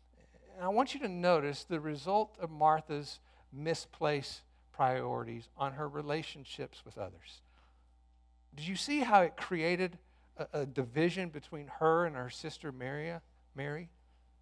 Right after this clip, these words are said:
She says, "She's not doing her part. This is not fair." That's because loving others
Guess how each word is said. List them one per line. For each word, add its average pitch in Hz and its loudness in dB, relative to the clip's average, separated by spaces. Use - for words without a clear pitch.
She 214 -4
says, 170 -2
"She's 262 0
not 269 10
doing 262 6
her 247 10
part. 262 12
This 208 -2
is 240 0
not 269 10
fair." 247 10
That's 160 -2
because 151 -4
loving 156 0
others 123 -10